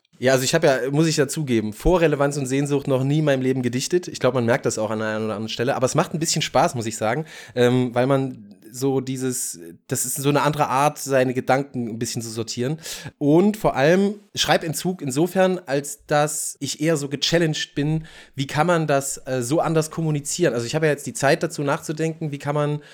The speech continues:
äh, Predigt nochmal ganz anders machen, denken. Und da ist dieses TikTok-Ding mit der einen Minute, das hat mich echt gechallenged. Da hab, werde ich, also hab ich, äh, schon erste Gedanken formuliert und werde das auch versuchen. Es ist nämlich echt verdammt schwer, in einer Minute seine,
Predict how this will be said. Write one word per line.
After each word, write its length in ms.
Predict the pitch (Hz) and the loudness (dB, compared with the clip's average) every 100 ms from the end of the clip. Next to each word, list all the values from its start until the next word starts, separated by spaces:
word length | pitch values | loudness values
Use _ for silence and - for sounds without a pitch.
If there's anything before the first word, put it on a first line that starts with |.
| - - | -20 -8
äh, 340 | 131 123 123 123 | 0 4 4 4
Predigt 420 | - 147 147 143 | 2 -2 -2 -4
nochmal 280 | 143 139 135 | -4 0 0
ganz 320 | 131 139 139 | 0 -2 -4
anders 460 | - 156 143 - - | -4 -2 -2 -2 -10
machen, 440 | 127 120 127 143 131 | -4 -2 -2 -2 0
denken. 380 | 139 156 190 143 | -2 -2 -4 -2
Und 120 | 131 | 0
da 60 | |
ist 240 | 123 147 - | 0 -2 -6
dieses 300 | 143 127 - | -8 -8 -4
TikTok-Ding 800 | 277 - 131 - 131 139 220 - - - - - | -4 -2 -4 -2 -2 0 -2 -6 -20 -20 -18 -6
mit 80 | 123 | -2
der 100 | 123 | 0
einen 160 | 147 | 2
Minute, 480 | 147 147 233 175 175 | 4 4 4 4 4
das 360 | 180 185 - 185 | 4 0 0 -4
hat 140 | 185 | -4
mich 160 | 170 147 | -4 -4
echt 160 | 160 | -4
gechallenged. 440 | 175 - 165 113 - | -4 0 2 2 0
Da 80 | 123 | -2
hab, 220 | 135 _ - | -2 _ -4
werde 340 | 143 151 175 | 0 2 2
ich, 260 | 170 - 113 | 0 -4 -6
also 200 | 127 127 | 0 0
hab 100 | 170 | 0
ich, 260 | 165 135 | -4 -6
äh, 200 | 131 131 | -4 -2
schon 180 | 131 143 | -2 -2
erste 260 | 123 - 143 | -2 -4 -4
Gedanken 360 | 139 147 147 | -4 -4 -6
formuliert 480 | - 135 135 208 220 - - - | -6 -4 -2 -2 -4 -18 -20 -8
und 120 | 135 | -2
werde 200 | 127 151 | 2 4
das 180 | 156 143 | 4 0
auch 200 | 131 - | -2 -4
versuchen. 580 | - 123 135 190 170 202 - - | -4 -4 -2 -2 -4 -4 -12 -10
Es 160 | 117 - | -8 -4
ist 160 | 202 185 | -2 2
nämlich 340 | 151 - - | 0 -2 -4
echt 240 | 135 - | -4 -2
verdammt 300 | - 120 120 | -2 0 0
schwer, 260 | - 196 160 | -2 0 0
in 80 | 107 | -2
einer 240 | 104 107 | -2 -2
Minute 320 | 104 107 104 | -2 -4 -6
seine, 640 | 101 104 101 98 95 95 | -4 -2 -2 -4 -4 -6